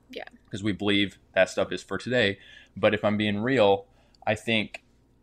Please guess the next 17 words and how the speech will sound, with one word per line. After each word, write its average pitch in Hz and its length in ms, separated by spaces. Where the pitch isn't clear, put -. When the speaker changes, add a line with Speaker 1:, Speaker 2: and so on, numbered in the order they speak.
Speaker 2:
the 123 140
reality 110 760
of 120 420
perhaps 110 680
prophecy, 117 920
uh, 98 180
healings 117 680
and 104 160
miracles 113 640
is 104 280
less 107 680
than 101 340
what 95 400
the 107 100
hypercharismatic 101 1160
presents 98 840
or 98 340